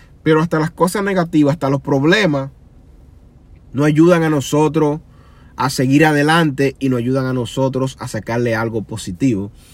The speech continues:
Y estoy muy contento, familia, porque estamos llegando ya a la recta final en el proyecto que tengo del funnel. Esta es la última semana y esta es la semana en donde vamos a publicar el funnel, donde nos van a enseñar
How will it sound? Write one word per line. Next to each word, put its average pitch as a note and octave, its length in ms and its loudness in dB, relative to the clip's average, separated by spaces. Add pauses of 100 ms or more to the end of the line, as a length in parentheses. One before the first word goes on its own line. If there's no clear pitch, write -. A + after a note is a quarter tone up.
(500)
Y C#3+ 360 4
estoy F#3 340 2
muy F#3+ 460 4
contento, E3 580 0
familia, D3 520 0
porque C3 300 -6
estamos C#3 500 -2
llegando C3 480 0
ya B2 160 0
a - 20 0
la B2 100 -2
recta B2+ 400 -2
final A#2+ 420 -2
en A2+ 120 -4
el G#2 80 -6
proyecto A2 840 -6 (400)
que A2 140 -8
tengo A#2 340 -4
del G2+ 140 -4
funnel. A#2+ 500 -4
Esta - 240 -10
es A#2+ 140 -6
la A2 100 -2
última B2 480 -2
semana A#2+ 540 -6 (420)
y - 60 -6
esta B2 180 -6
es B2 40 -2
la B2 100 -2
semana A#2 320 -4
en A#2 60 -4
donde G#2+ 200 -4
vamos B2+ 400 -4
a A2 80 -8
publicar A2 840 -4
el G2+ 120 -12
funnel, A#2 420 -4
donde G#2 200 -6
nos G2 120 -6
van G#2+ 140 -6
a B2 40 -4
enseñar A2+ 440 -8